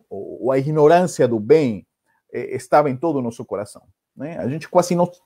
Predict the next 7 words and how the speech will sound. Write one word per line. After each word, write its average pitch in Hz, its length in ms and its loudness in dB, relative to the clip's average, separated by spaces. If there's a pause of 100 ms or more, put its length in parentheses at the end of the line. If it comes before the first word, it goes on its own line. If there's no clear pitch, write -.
não 147 180 -8
tinha 180 300 -2
noções 135 580 2 (260)
de - 140 0
bondade, 131 800 4
misericórdia, 117 880 2
compaixão, 123 800 -4